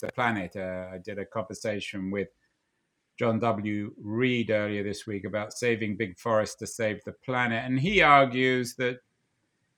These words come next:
it's the indigenous peoples, he traveled around the world to various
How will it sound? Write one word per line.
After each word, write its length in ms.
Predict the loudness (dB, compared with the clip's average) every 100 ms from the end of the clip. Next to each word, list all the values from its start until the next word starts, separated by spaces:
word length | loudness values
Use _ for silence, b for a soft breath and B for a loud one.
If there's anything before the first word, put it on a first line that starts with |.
| -8
it's 80 | 2
the 120 | 4
indigenous 520 | 6 6 6 4 2
peoples, 360 | 0 0 0 -2
he 100 | 0
traveled 420 | 4 4 6 4
around 340 | 6 6 6
the 60 | 4
world 400 | 4 4 4 0
to 80 | -2
various 720 | 0 2 2 0 -4 -6